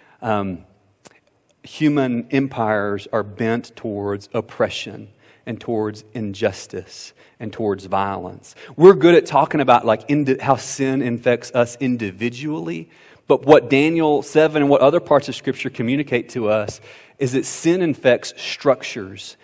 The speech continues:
and empires and communities and systems. And there's such a thing as structural evil, where sin gets into,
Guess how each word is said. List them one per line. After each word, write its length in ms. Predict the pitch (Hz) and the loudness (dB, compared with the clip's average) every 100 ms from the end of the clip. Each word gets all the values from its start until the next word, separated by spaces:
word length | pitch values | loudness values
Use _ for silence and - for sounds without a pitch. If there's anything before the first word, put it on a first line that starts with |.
| _ 135 | _ -6
and 160 | 120 | -4
empires 720 | 127 131 - 107 95 98 92 - _ | -2 -2 -2 -4 -4 -10 -16 -20 _
and 140 | 131 - | -8 -6
communities 800 | 120 113 127 123 104 98 - - - - | -6 -2 -2 -2 -4 -8 -12 -18 -20 -8
and 160 | 113 | -8
systems. 680 | 101 - 131 - 104 95 90 - - | -6 -6 -6 -6 -12 -12 -14 -18 -8
And 120 | 135 123 | -2 -2
there's 140 | 113 | 0
such 220 | 165 156 | 0 2
a 60 | 143 | 0
thing 240 | - 143 | 0 -4
as 100 | 110 | -4
structural 720 | - - 151 143 - 139 127 | -8 -2 0 0 -4 -2 -2
evil, 320 | 117 135 120 107 | -2 -4 -2 -2
where 160 | 117 | -4
sin 400 | 104 - 143 143 | -8 -4 -4 -2
gets 240 | 127 120 - | -4 -6 -6
into, 600 | 123 120 - 110 107 | -6 -6 -6 -4 -4